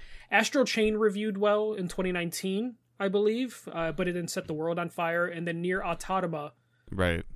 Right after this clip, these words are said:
Speaker 1: twenty seventeen. So not the worst, but
Speaker 2: But
Speaker 1: there's
Speaker 2: where's, like, that Ninja
Speaker 1: inconsistencies.
Speaker 2: Turtle and Transformers games? Or am I, am I wrong?
Speaker 1: That's when you go to twenty sixteen. That's probably
Speaker 2: Okay.
Speaker 1: their worst year.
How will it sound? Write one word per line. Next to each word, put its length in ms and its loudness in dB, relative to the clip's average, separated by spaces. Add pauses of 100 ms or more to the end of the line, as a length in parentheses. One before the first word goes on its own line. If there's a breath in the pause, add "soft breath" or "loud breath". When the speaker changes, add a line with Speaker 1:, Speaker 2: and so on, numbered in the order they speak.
Speaker 1:
twenty 180 -2
seventeen. 540 -6
So 260 0
not 300 0
the 100 2
worst, 520 -4
but 80 -14
Speaker 2:
But 120 -4
Speaker 1:
there's 180 4
Speaker 2:
where's, 300 6
like, 160 6
that 140 6
Ninja 20 2
Speaker 1:
inconsistencies. 400 4
Speaker 2:
Turtle 300 6
and 100 2
Transformers 480 2
games? 320 -4
Or 120 4
am 100 4
I, 80 6
am 240 0
I 100 4
wrong? 200 4
Speaker 1:
That's 300 4
when 160 2
you 100 0
go 200 0
to 80 -2
twenty 380 -4
sixteen. 500 -6
That's 320 0
probably 240 4
Speaker 2:
Okay. 80 4
Speaker 1:
their 140 2
worst 420 -6
year. 360 -10